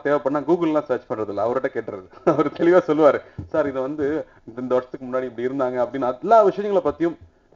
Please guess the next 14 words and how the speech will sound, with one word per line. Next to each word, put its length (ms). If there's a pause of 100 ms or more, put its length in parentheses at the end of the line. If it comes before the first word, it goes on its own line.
தெளிவா 300
படிச்சு 300
வச்சிருப்பாரு. 480
ஒரு 180
விஷயத்த 340
திரையில 240
சொல்லும் 320
போது 360
அது 180
வந்து 220
கரெக்டா 280
இருக்கணும். 380 (540)
கமர்ஷியலா 440
போயிடுறோம், 340